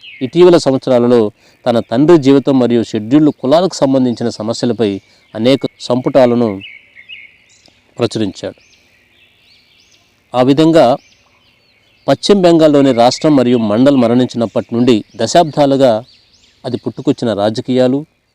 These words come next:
మండల్ తన జీవిత కాలంలో పట్టు-, పట్టుకున్న కొన్ని ప్రశ్నలకు బహుశా పాక్షికంగా మాత్రమే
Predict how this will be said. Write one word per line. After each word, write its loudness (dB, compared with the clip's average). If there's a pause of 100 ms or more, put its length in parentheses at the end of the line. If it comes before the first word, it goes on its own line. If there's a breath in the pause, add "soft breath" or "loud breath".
(200)
మండల్ 2
తన 0
జీవిత -2
కాలంలో 0
పట్టు-, -12 (120)
పట్టుకున్న -6 (320)
కొన్ని -8
ప్రశ్నలకు -4 (340)
బహుశా -4 (100)
పాక్షికంగా -6
మాత్రమే -12